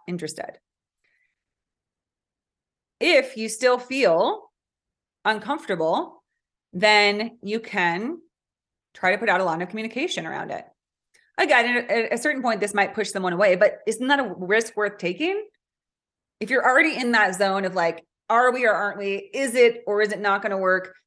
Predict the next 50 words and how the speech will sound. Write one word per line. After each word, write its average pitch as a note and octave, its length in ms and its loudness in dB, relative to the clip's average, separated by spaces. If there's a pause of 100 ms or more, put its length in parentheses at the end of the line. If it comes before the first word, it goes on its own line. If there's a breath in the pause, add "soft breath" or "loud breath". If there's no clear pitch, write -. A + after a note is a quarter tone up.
Did B3+ 160 4
I B3 120 6
do, A#3 260 -4 (140)
say C4 240 0
too B3+ 160 -4
much? A3 320 2
Did G#3 100 -2
I F#3+ 80 6
say G#3+ 240 -2
too G#3+ 220 -10
little?" G3 340 2 (640 loud breath)
<sighs> - 60 -10 (640 loud breath)
You G3+ 120 -4
know, F#3 180 2
we're G#3+ 180 0
in A3 120 0
that G3 160 2
territory F#3 720 0
of, E3 140 -4
uh, F#3 460 -4 (420 loud breath)
"I F3+ 120 -10
don't E3 160 -6
know D3+ 140 -6
if E3 60 -12
this E3+ 200 -10
is D#3+ 80 -10
gonna B2+ 180 -8
work A2+ 180 -8
out." C#2+ 200 -4 (1300)
But G#3 160 4
if G#3+ 120 0
you A#3 80 -4
feel C4+ 180 4
the C4 60 0
need, G#3+ 400 -4 (960)
put A3+ 100 -4
out A#3+ 120 2
the C#4 60 -2
line C4+ 160 2
of C4 80 -2
communication. B3 680 -6
Doesn't A3+ 200 -2
have C4+ 120 0
to A#3+ 60 -8
be A#3 120 -4
through A#3+ 140 -2
the G3+ 60 -2
form G#3+ 200 0
of, G3+ 100 0
like, F3 280 0